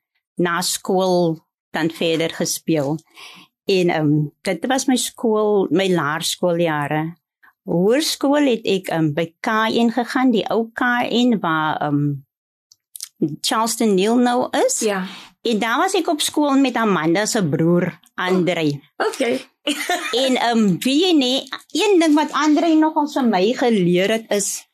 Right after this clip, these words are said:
Speaker 1: as jy wil skree, skree.
Speaker 2: Ah.
Speaker 1: As jy wil lag, lag. As jy wil huil, huil. Daai is die tyd waar, waar, waar, ehm,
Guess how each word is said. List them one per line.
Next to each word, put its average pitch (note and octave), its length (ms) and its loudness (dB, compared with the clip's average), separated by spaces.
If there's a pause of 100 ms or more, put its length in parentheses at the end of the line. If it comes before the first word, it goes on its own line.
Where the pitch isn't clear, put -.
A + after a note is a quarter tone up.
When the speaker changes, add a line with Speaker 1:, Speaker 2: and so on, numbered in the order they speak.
(360)
Speaker 1:
as E4 180 -2
jy F4+ 180 2
wil G4+ 120 2
skree, B4+ 520 0
skree. A#4 960 0
Speaker 2:
Ah. G4+ 320 0
Speaker 1:
As D4+ 80 0
jy F4 140 2
wil C#4+ 240 2
lag, E4+ 300 0
lag. A#3 720 0 (500)
As D4 160 -2
jy F4+ 140 2
wil E4 180 2
huil, C#4 360 2
huil. A3+ 680 2 (400)
Daai D#4+ 220 0
is G#4+ 80 0
die G4 180 -2
tyd G4+ 280 0
waar, B3 420 0
waar, G#3 360 0
waar, G3 380 0
ehm, F3+ 240 2